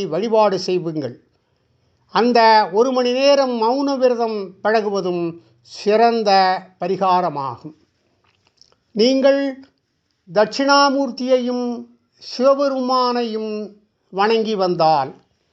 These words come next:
சின்ன சின்ன விஷயங்களில் இருக்கக்கூடிய தடைகளெல்லாம் நீங்கிவிடும். பிரதோஷம் என்று நீங்கள் சிவன் கோவிலுக்கு சென்று வழிபடுவதால் உங்களுக்கு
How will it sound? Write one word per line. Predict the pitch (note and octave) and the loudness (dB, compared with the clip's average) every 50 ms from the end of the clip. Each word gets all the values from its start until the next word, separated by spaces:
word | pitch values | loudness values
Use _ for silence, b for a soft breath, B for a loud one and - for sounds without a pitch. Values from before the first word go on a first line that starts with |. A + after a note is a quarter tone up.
| _ _ _ _ _ _ _ _ _ _ _ _ | _ _ _ _ _ _ _ _ _ _ _ _
சின்ன | - B3+ C#4 C#4+ C#4+ D4 C#4+ C#4+ D4 | 0 2 4 4 4 4 2 0 -2
சின்ன | - C#4 C4+ C4 C4 C4+ C4 B3 G#3 | -4 -4 -2 0 0 0 0 0 -2
விஷயங்களில் | A3+ F3+ - C4 C4 C4 C4 B3+ A#3+ B3+ B3 B3 B3 A#3+ | -4 -4 -2 -2 -2 -2 -2 0 2 2 2 2 0 -2
இருக்கக்கூடிய | A#3 A3+ A3+ A3+ A#3 A3 A3 - A3+ A3 G#3 G3+ G3+ G3 F#3 F#3+ - | -2 -4 -2 -4 -6 -6 -4 -6 -6 -6 -4 -4 -4 -4 -4 -2 -2
தடைகளெல்லாம் | F#3 G3 G#3+ A#3 A3+ A#3 A3 A3 G#3+ G#3 G#3 G3+ G3 F#3+ F#3+ G3 F#3 - _ _ _ _ _ _ _ _ _ _ _ _ _ | -2 0 2 2 2 2 2 2 2 2 2 2 2 2 0 -4 -8 -14 _ _ _ _ _ _ _ _ _ _ _ _ _
நீங்கிவிடும். | F3+ F#3 A#3 C4 C4 F#3+ G3+ D#3+ A#2 G#2 G#2+ - - _ _ _ _ _ _ _ _ _ _ _ _ _ _ _ _ _ _ - - _ _ _ _ _ _ _ _ _ _ _ _ _ _ _ _ _ _ - | -4 -2 0 0 0 -2 -2 -4 -4 -4 -10 -14 -16 _ _ _ _ _ _ _ _ _ _ _ _ _ _ _ _ _ _ -20 -20 _ _ _ _ _ _ _ _ _ _ _ _ _ _ _ _ _ _ -2
பிரதோஷம் | A3+ A3+ C#4 D4 D4+ D4 - - C#4+ C4+ C#4 C4+ | 2 4 4 6 6 4 4 0 -4 -6 -4 -6
என்று | C4 B3+ B3 C4 C4 B3+ C4 A#3+ | -6 -6 -6 -6 -4 -4 -4 -4
நீங்கள் | B3+ B3+ B3 B3 A#3 A#3 A#3 A3+ A3+ - | -4 -6 -4 -2 -2 0 0 0 -2 -4
சிவன் | - A#3 B3 C4 C4+ C4+ | -2 0 0 2 2 4
கோவிலுக்கு | B3+ C4 B3+ B3 A#3+ B3 A#3 A3+ - - A3+ - | 4 4 4 4 2 -2 -4 -6 -6 -10 -12 -12
சென்று | - - A3 A3 G#3+ G#3 G3+ G3+ G3+ G3 | -8 -8 -8 -6 -6 -6 -6 -4 -4 -4
வழிபடுவதால் | E3+ F3 G3+ A#3+ A#3+ G#3 A3 G#3+ G3+ G3 F3+ F#3 F3 E3+ E3 D#3+ D#3 C#3+ - _ _ _ _ _ _ _ _ _ _ _ _ _ _ - | -4 -4 -6 -6 -6 -4 -4 -4 -4 -2 0 2 2 2 2 0 -2 -4 -8 _ _ _ _ _ _ _ _ _ _ _ _ _ _ -4
உங்களுக்கு | G3 A#3+ C4 B3+ B3+ A#3+ A#3 A3 - - G3+ G3 | -2 -2 2 4 4 4 4 2 0 -2 0 0